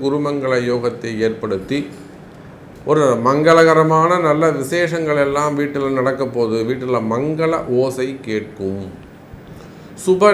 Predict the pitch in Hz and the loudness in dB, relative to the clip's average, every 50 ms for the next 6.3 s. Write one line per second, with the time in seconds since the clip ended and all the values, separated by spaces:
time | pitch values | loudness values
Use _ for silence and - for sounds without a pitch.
0 | 190 185 175 165 156 190 190 190 190 - 190 165 175 175 165 165 156 156 151 156 | 4 2 2 0 2 0 0 0 0 -2 -2 0 0 2 2 2 2 2 0 0
1 | 156 156 170 180 170 151 135 147 156 147 156 151 147 143 143 139 139 147 156 160 | 0 0 0 0 0 2 2 2 0 0 0 0 0 0 -2 -2 -4 -4 -4 0
2 | 156 147 139 147 151 147 147 156 147 131 143 139 131 131 131 131 127 131 127 131 | 2 2 2 2 2 0 -2 -6 -6 -4 -4 -4 -4 -4 -4 -4 -2 0 0 0
3 | 139 139 131 127 - - - - - - - - - - - - - - - - | 0 -2 -4 -6 -8 -12 -16 -16 -18 -20 -20 -20 -20 -20 -20 -20 -20 -20 -20 -20
4 | - - - - - - - - - - 147 151 156 151 139 131 120 120 120 123 | -20 -20 -20 -20 -20 -20 -20 -16 -4 -2 0 2 4 4 4 4 2 2 2 2
5 | 151 180 185 190 202 208 202 180 160 151 175 180 170 156 170 160 151 147 135 127 | 4 4 4 4 4 4 4 2 0 0 0 0 0 0 -2 0 0 2 2 4
6 | 127 135 147 151 156 175 | 4 4 4 4 2 0